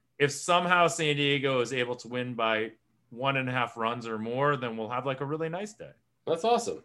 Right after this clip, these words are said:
Speaker 1: So, yeah, it's great.
Speaker 2: I do think, so over my,
Speaker 1: Dead
Speaker 2: well, I
Speaker 1: body?
Speaker 2: guess,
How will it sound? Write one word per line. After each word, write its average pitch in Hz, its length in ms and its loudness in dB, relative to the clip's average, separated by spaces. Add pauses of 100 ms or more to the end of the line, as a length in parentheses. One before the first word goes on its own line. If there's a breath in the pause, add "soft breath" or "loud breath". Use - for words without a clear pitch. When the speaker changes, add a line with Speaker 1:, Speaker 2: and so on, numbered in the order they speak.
(160)
Speaker 1:
So, 85 120 -16 (420)
yeah, 165 220 -6
it's - 120 -20
great. 147 140 2
Speaker 2:
I 185 60 10
do 262 140 4
think, 226 280 8 (320 soft breath)
so 151 500 6 (120)
over 170 320 8
my, 143 680 8 (640)
Speaker 1:
Dead 123 220 2
Speaker 2:
well, 117 100 6
I 113 40 8
Speaker 1:
body? 123 120 6
Speaker 2:
guess, - 240 2